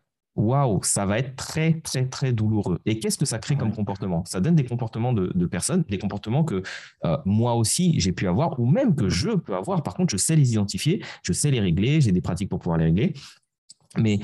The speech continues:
Speaker 1: c'est de dire, tiens, il y a une partie de mon corps qui ne veut pas coopérer.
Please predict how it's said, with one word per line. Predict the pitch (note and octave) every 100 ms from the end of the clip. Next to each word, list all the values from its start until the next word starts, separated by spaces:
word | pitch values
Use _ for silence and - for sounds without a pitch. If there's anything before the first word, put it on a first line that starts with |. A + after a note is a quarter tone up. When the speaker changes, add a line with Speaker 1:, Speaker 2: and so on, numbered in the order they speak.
| -
Speaker 1:
c'est | - A2
de | A2+
dire, | A#2+ E3+
tiens, | - D3+ F#3
il | A#2
y |
a |
une | G#2+
partie | C3 C3 F3
de |
mon | C3
corps | A#2+ B2 D#3+ - - - -
qui | A2
ne | G#2+
veut | G#2+
pas | C#3+ F3 - _ -
coopérer. | C#3 C3 C3 G2+ F#2